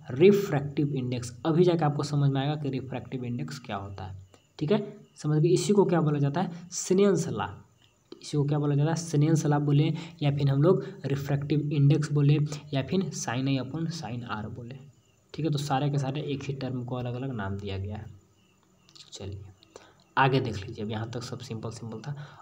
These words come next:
अब आता है refractive index भी दो प्रकार के होते हैं, पहला होता है absolute and दूसरा होता है relative, ठीक है। तो पहला absolute refractive index क्या होता है देख लीजिए, mu। Mu is equal to speed of light in the vacuum,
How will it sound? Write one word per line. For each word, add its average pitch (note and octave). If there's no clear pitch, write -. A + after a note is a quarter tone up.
अब G3+
आता F#3
है E3+
refractive E3+
index E3+
भी E3
दो D#3
प्रकार C#3+
के C#3+
होते C3+
हैं, C#3+
पहला D3+
होता D#3+
है -
absolute E3
and C#3
दूसरा C#3
होता C#3+
है A2+
relative, G#2+
ठीक C#3
है। F3
तो D#3+
पहला D#3
absolute E3
refractive D#3
index D3+
क्या D3
होता C3+
है C3
देख B2+
लीजिए, C#3
mu। C#3
Mu E3+
is E3+
equal C#3
to G#3
speed G#3
of F3+
light D3+
in D3
the C3+
vacuum, B2